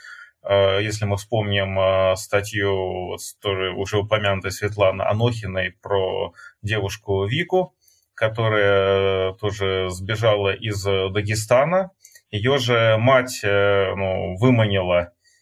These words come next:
и с её помощью её в первый раз, э, смогли родственники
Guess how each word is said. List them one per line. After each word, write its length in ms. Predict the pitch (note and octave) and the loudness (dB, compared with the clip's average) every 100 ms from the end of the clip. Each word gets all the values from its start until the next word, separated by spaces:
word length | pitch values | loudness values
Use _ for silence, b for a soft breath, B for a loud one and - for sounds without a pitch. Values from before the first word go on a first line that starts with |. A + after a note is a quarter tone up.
| _ | _
и 880 | - G#2 G2 G2 G2 F#2+ G2 F#2+ F#2+ | -8 -4 0 0 0 0 0 0 -2
с 160 | G2+ - | -4 -4
её 200 | A#2 A2+ A2+ | -2 -2 0
помощью 760 | C#3+ B2 A2+ - G#2 G#2+ G2+ | 0 0 -2 -2 0 2 0
её 340 | G#2 G#2 G#2+ G#2 | 0 -2 -2 -2
в 80 | - | 0
первый 280 | G#2 G#2 G#2 | 0 4 4
раз, 300 | A2 G#2+ - | 4 2 0
э, 180 | G2 G2 | 2 2
смогли 460 | - G2 G2 G2+ | 0 0 0 -2
родственники 560 | G2 G#2 - F2+ F2+ | -2 -2 -4 -10 -12